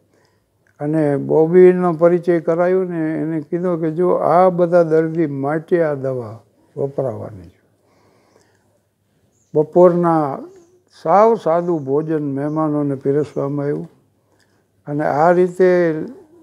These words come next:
લેમ્બેરનમાં એક દિવસ, બીજો દિવસ મહેમાન તરીકે રોબર્ટ રોકાણો.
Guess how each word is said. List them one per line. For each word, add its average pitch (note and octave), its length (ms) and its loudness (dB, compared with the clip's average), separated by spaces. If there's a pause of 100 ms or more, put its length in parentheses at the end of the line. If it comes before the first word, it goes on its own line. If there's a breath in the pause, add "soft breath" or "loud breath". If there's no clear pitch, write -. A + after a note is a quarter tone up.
(220)
લેમ્બેરનમાં F3 960 0
એક E3+ 380 -6
દિવસ, E3+ 340 0 (680)
બીજો D#3 420 -2
દિવસ E3 340 -2 (960)
મહેમાન F3+ 420 2
તરીકે F3+ 440 2
રોબર્ટ E3 420 0 (360)
રોકાણો. D3+ 440 -4